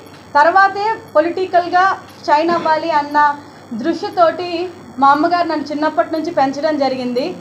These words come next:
నాకు ఈరోజు చాలా సంతోషంగా ఉంది. ఈరోజు నన్ను బ్లెస్ చేయడానికి మా అమ్మగారు వచ్చారు, మా అత్తగారు వచ్చారు.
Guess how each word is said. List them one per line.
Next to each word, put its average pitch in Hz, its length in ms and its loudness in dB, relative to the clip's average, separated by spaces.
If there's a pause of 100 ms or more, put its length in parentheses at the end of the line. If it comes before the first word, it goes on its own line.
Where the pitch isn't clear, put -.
(380)
నాకు 285 220 2
ఈరోజు 302 200 2
చాలా 285 460 4
సంతోషంగా 339 720 2
ఉంది. 277 440 -2 (400)
ఈరోజు 320 320 2 (520)
నన్ను 285 200 0
బ్లెస్ 285 340 -2
చేయడానికి 330 480 -2
మా 285 140 0
అమ్మగారు 294 360 2
వచ్చారు, 285 400 0
మా 269 140 0
అత్తగారు 302 420 -2
వచ్చారు. 285 500 -2